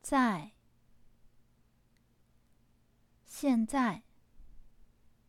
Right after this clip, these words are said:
Maintenant, je vais relire tous ces mots et écouter.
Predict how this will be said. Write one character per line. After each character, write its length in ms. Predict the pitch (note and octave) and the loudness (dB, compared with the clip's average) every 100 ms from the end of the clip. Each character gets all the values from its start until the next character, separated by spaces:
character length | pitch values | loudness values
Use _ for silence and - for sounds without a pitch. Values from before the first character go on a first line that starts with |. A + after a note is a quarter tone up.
| _ _ _ _ _ _ _ _ _ _ _ _ _ _ _ _ _ - | _ _ _ _ _ _ _ _ _ _ _ _ _ _ _ _ _ -14
Maintenant, 580 | C4+ B3 B3+ - C#4 F4 | -2 0 2 4 4 4
je 140 | C4 A#3 | 2 2
vais 240 | A3 G#3+ | 4 2
relire 800 | G3+ C4+ C#4 C#4 D#4 E4 B3 G3 - | 2 0 2 2 2 2 2 0 -2
tous 120 | - B3 | -6 -4
ces 240 | - A3+ | 0 0
mots 380 | G#3 G#3 C#4+ G#4 - - - - - - - - - | 2 2 0 -2 -12 -20 -20 -20 -20 -20 -20 -20 -6
et 380 | G3+ G3 F#3+ - | -2 0 0 2
écouter. 560 | D#4 D#4 C#4 B3 A#3+ | 2 4 2 4 2